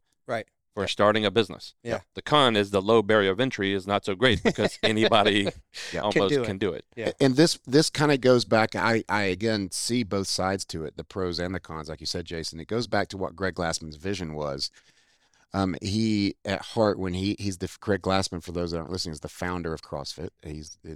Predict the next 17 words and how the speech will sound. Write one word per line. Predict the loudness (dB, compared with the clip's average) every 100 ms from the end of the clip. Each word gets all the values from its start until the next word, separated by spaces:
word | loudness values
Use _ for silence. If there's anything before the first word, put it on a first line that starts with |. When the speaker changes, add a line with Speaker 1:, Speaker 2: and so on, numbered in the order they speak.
| -16
Speaker 3:
started | -12 -8 -8 -8
this | -10 -12
long, | -10 -6 -4 -6
long | -10
time | -12 -14
before, | -12 -10 -10
before | -10 -10 -8
the | -8
affiliates | -10 -8 -8 -10
even | -12
exploded, | -12 -10 -8 -10 -10
just | -14 -12
as | -10 -10
a |
trainer | -10 -8 -6 -8
doing | -10 -10
it. | -10